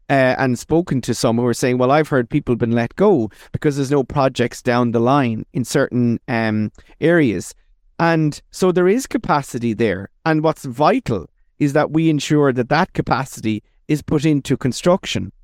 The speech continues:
of homes. And the, if you create it, this is, I think, the centrality of moving very quickly to creating a public construction company, because you will hold that capacity then in the country and you will attract it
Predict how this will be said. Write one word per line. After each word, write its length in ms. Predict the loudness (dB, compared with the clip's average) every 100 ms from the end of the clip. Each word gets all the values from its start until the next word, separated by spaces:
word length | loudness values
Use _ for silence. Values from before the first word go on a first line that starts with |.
| _ _ _ -4
of 100 | -4
homes. 680 | 0 2 2 0 -4 -8 -16 _ _ _ 0
And 440 | 2 2 0 -4 _ _ _ _ -2
the, 300 | 0 0 0
if 180 | -2 0
you 300 | 2 2 0
create 480 | 0 2 2 0
it, 100 | -4
this 160 | -8 -10
is, 80 | -10 -4
I 80 | -2
think, 160 | 0 0
the 160 | -2
centrality 840 | -2 -8 -4 -2 0 2 2 2 2
of 140 | 0
moving 460 | 0 0 2 0 -2
very 440 | 0 2 4 0
quickly 500 | -2 -4 -2 -6 -8 _ _ _ -4
to 100 | -2
creating 500 | 2 4 4 4 2
a 60 | 2
public 360 | 0 0 -2
construction 520 | -4 -2 -2 -2 -6
company, 440 | -4 -4 -4 -8 -10 _ _
because 260 | -2 0 0
you 100 | 2
will 140 | 0
hold 560 | 0 0 2 4 2 0 -2
that 240 | -4 -4
capacity 580 | -4 -2 -4 -6 -6 -2
then 380 | 0 -2 -4 -8 _ _ _ 0
in 200 | 2 2
the 80 | 0
country 520 | 0 -2 0 -2 -2 _ _ -2
and 140 | 2
you 80 | 2
will 100 | 2
attract 480 | 0 0 0 0
it 120 | -4